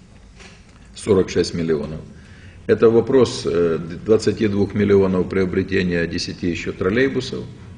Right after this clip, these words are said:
Это пятьдесят шесть миллионов реконструкции, м, э, железнодорожного моста. Кстати, сейчас, э,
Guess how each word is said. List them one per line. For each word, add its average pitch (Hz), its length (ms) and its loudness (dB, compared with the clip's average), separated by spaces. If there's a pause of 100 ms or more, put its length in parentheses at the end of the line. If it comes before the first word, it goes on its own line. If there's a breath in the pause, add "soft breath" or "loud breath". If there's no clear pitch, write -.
(880 loud breath)
Это 101 680 2
пятьдесят 101 460 0
шесть - 280 -2
миллионов 104 600 2 (180)
реконструкции, 92 840 -2
м, 87 60 -4 (420)
э, 78 300 -4
железнодорожного 90 680 0
моста. - 400 -6 (880 loud breath)
Кстати, 95 320 0
сейчас, 110 540 0
э, 85 40 -8